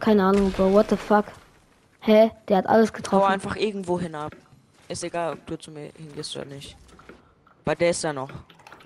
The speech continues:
Speaker 2: Der wartet, bis, bis du meine Karte holst.
Speaker 1: Alles gut, der soll ruhig warten, dann hol ich den.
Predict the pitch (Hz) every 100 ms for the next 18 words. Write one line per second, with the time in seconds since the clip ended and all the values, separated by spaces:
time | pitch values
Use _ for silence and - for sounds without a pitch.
0 | - 156 156 160 - - 156 - - -
1 | - 139 151 - 147 143 - 156 147 131
2 | 131 131 - - _ _ _ - _ _
3 | _ - - _ _ _ - - - -
4 | - _ - 208 262 294 254 247 226 196
5 | 196 220 254 254 214 226 226 220 208 208
6 | 226 233 208 202 196